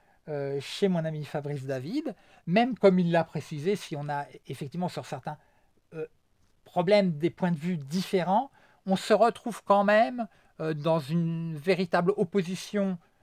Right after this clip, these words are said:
euh, au nucléaire, parce que ce que l'on a compris, c'est que tout simplement, les radionucléides, quand ils sont dispersés, sont totalement antinomiques avec la vie. Eh ben, je vous dis à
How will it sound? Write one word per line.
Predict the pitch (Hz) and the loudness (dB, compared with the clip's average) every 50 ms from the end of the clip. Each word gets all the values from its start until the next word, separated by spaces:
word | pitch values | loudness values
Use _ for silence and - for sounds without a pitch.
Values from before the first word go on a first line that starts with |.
| _ _ _ - | _ _ _ -6
euh, | 151 147 151 151 - | -2 -2 -2 -2 0
au | - 214 196 | 4 4 6
nucléaire, | 185 190 175 - - 156 147 147 151 170 196 254 277 - - | 6 6 4 0 -2 -2 -2 0 2 2 2 2 0 -6 -8
parce | - 160 - - | -10 -10 -10 -8
que | - - 185 | 0 0 0
ce | - - - | 0 0 2
que | - | 4
l'on | 202 190 185 180 175 | 4 6 6 2 2
a | 165 170 | 0 -2
compris, | - - 143 131 - - 165 220 247 - _ _ _ _ | -2 -6 -8 -8 -6 -6 -6 -6 -6 -8 _ _ _ _
c'est | - - 175 | -8 -8 -8
que | 139 - 165 | -6 -6 -8
tout | - 185 | -8 -6
simplement, | - - 160 120 135 127 139 202 254 277 _ _ _ _ _ _ _ _ - | -4 -4 -6 -6 -6 -6 -4 -4 -4 -4 _ _ _ _ _ _ _ _ -8
les | 170 180 214 | 0 2 2
radionucléides, | 190 202 196 185 196 175 175 165 - 170 180 180 165 147 131 - - _ _ _ _ _ | 4 4 4 4 4 2 2 0 0 0 0 0 0 -4 -8 -12 -16 _ _ _ _ _
quand | - 202 185 - | -4 -4 -2 -2
ils | 208 | -4
sont | - - - 147 | -8 -8 -10 -8
dispersés, | 135 127 143 - - _ 131 - _ - 175 185 220 _ _ _ _ _ _ | -8 -8 -10 -12 -14 _ -18 -18 _ -10 -10 -10 -10 _ _ _ _ _ _
sont | - - 180 175 190 _ _ _ | -10 -6 -6 -6 -6 _ _ _
totalement | - 202 180 - 160 156 143 127 120 117 117 _ _ _ _ _ _ _ - | 2 2 2 2 0 -4 -4 -6 -8 -10 -12 _ _ _ _ _ _ _ -4
antinomiques | - 196 185 - 185 147 135 139 170 208 202 _ - _ _ _ _ _ _ _ _ _ _ | -2 -2 -2 -2 -8 -8 -6 -4 -4 -6 -6 _ -16 _ _ _ _ _ _ _ _ _ _
avec | - 151 131 139 151 156 - _ _ _ _ _ _ _ _ _ _ _ _ _ _ _ - | -6 -6 -4 -4 -4 -6 -6 _ _ _ _ _ _ _ _ _ _ _ _ _ _ _ -8
la | 165 156 160 | -2 -2 -2
vie. | 131 139 120 - _ _ _ _ _ _ _ _ _ _ | -2 -4 -12 -14 _ _ _ _ _ _ _ _ _ _
Eh | - 208 196 | 2 4 4
ben, | 180 208 202 | 6 4 2
je | 151 127 185 | 4 4 2
vous | 190 170 180 180 | 2 2 2 -4
dis | 151 147 160 165 170 175 175 208 - _ _ _ _ _ _ _ _ _ | -4 -4 -4 -4 -4 -4 -4 -6 -12 _ _ _ _ _ _ _ _ _
à | 160 143 139 139 131 127 127 127 123 123 123 120 120 120 123 120 127 | -10 -4 -2 -2 0 0 -2 -2 -4 -4 -4 -6 -6 -8 -10 -12 -14